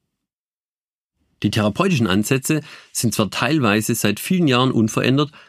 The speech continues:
aber die Effizienz der Therapien und deren Einfluss auf das Wohlbefinden der Patienten sind heute unvergleichbar besser, als sie es noch vor zehn oder zwanzig Jahren waren.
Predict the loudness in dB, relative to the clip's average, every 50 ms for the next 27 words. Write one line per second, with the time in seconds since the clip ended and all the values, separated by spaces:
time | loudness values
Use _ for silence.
0 | _ _ _ _ -2 0 0 2 2 0 0 -2 -4 -4 -4 -2 0 0 0 0
1 | -2 -2 -2 -2 0 0 -2 -2 -2 -2 -2 0 0 0 0 -2 -4 _ -2 0
2 | 0 2 0 0 0 0 0 0 0 0 0 -2 -2 -2 -4 -4 -4 -4 -4 -2
3 | -4 -4 -2 0 0 2 2 0 -2 -2 -2 -2 0 0 -2 -2 -2 -4 -6 -6
4 | -2 -2 0 0 2 0 0 -2 -4 -8 -18 -20 _ _ _ -4 -2 -2 0 2
5 | 0 0 0 0 0 0 0 0 0 -2 -2 0 0 0 0 0 -2 -2 -2 -2
6 | 0 0 -2 0 0 0 -2 -2 -4 -8 _ _ _ _ -4 -2 -2 -2 0 0
7 | 0 0 0 0 0 0 0 -2 -4 _ _ _ -6 -6 -4 -2 -2 0 0 0
8 | 2 0 -2 -2 -2 -2 -2 -2 0 -2 -2 -2 -2 0 0 0 0 0 -2 -2
9 | -2 -4 -4 -6 -8